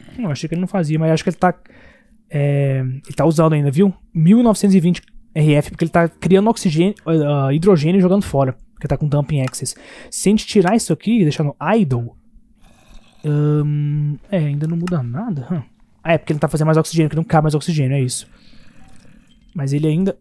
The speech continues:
sai daí, PogChamp. Mas ele ainda tá usando energia, né?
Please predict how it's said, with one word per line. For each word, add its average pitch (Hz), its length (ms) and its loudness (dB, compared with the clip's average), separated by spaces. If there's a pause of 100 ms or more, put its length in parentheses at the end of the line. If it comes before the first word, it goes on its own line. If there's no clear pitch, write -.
sai - 240 -8
daí, 151 160 -2
PogChamp. 120 480 -8 (880)
Mas 139 100 -2
ele 147 120 -2
ainda 185 180 0
tá 208 100 -4
usando 185 220 0
energia, 143 400 0
né? 143 140 -4